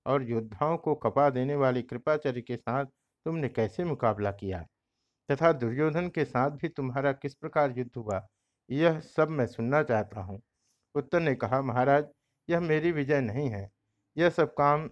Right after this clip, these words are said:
एक देव कुमार ने किया है। मैं तो डर कर भागा जा रहा था, किंतु उस देवपुत्र ने मुझे लौटाया और स्वयं ही उसने रथ पर बैठकर गौवों को जीता और कौरवों को हराया है।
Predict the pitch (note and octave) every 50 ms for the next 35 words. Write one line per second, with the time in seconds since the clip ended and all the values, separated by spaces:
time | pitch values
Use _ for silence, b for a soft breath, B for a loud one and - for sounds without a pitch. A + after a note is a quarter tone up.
0 | - - C3+ C#3 C#3 B2+ A2+ A2+ C3+ D#3+ E3 D#3+ - C3 A2+ A2 A#2 C#3 D#3 D#3
1 | D3 - - B2 A#2 G#2+ F#2+ F#2+ G2+ F#2 F#2 _ _ _ _ _ _ _ - -
2 | D3 D#3+ D#3+ D#3 E3 D3 B2 A#2+ D3 D3+ D3+ D3 D#3 C3+ A2 F#2 G#2+ A#2+ C3+ C#3+
3 | D#3+ D#3 C3 B2+ B2+ B2 A#2 G#2 G#2+ G#2+ - - G#2+ G2+ - _ _ _ _ _
4 | _ _ _ - E3 E3+ E3+ D#3+ F3 D#3+ D3 D3+ B2+ B2 B2 C#3+ E3 F3 E3 -
5 | D#3 D3 - - C#3 C#3 C3 C3 B2+ B2 B2 - C#3 B2 A2+ A2+ A2+ A2+ - B2+
6 | B2 B2+ C3 C3+ C3+ - _ _ _ _ _ _ - C#3+ D3+ C#3 - - D3+ D#3
7 | F3 F3+ D3+ C#3+ D#3 D3 - C#3 C3 - C#3 B2+ A2 G2+ - _ _ _ _ _
8 | _ _ - C3 D#3 D#3+ D#3+ - - C#3+ A#2 G2+ G2+ C3+ D3+ D3 D3 - - B2+
9 | A2+ G2+ A2 B2+ C3 C#3 D3+ D#3 D3 - A2+ G#2 G2 A2 C3 C3+ - C3 F#2+ F#2
10 | A2 _ _ _ _ _ _ - - C#3+ D#3 - - - C3 B2+ B2+ C3+ D3+ D#3+
11 | D#3 D#3+ C3+ G#2+ F#2+ G2+ G#2 A2 B2 C3+ C3 G#2+ G2 F#2+ F#2